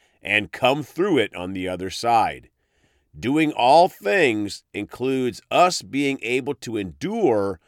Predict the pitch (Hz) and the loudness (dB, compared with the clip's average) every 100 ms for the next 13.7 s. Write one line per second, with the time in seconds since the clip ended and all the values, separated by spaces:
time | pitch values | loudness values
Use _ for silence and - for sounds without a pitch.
0 | _ _ 101 104 95 - 101 98 98 - | _ _ 2 2 0 -6 -4 -4 -6 -12
1 | 104 - 113 90 71 - _ _ _ _ | -14 -4 -4 -4 -6 -20 _ _ _ _
2 | _ - 110 113 113 139 170 170 165 165 | _ -6 -4 -2 2 2 2 0 -4 -2
3 | 160 147 160 156 165 170 165 165 180 131 | -2 0 0 0 -2 -4 -2 0 2 4
4 | 107 104 - _ _ 101 92 76 110 123 | 2 -2 -6 _ _ -8 -8 -6 -4 -2
5 | 127 127 - - 104 98 - 127 170 - | -2 -4 -6 -4 -4 -4 -8 -2 -2 -2
6 | - 175 160 170 135 104 95 95 98 - | -6 -6 -6 -4 -2 -2 -4 -6 -8 -14
7 | _ _ _ _ 101 101 107 139 156 - | _ _ _ _ -8 -4 -2 0 -2 -6
8 | 190 170 - 98 92 87 _ _ - 104 | -6 -6 -4 -4 -4 -6 _ _ -4 -2
9 | 101 101 127 - 123 123 127 131 123 110 | -2 -2 -4 -4 -6 -6 -6 -4 0 0
10 | 85 67 - _ _ _ _ _ _ - | -2 -10 -20 _ _ _ _ _ _ -2
11 | 185 - 156 131 - 156 147 - 143 - | -2 0 -4 -4 -2 0 0 0 -4 -4
12 | 143 143 120 - 123 143 120 107 107 107 | -4 -4 -4 -8 -8 -8 -8 -6 -4 -4
13 | 190 175 107 92 73 69 | -6 -4 -2 -2 -4 -14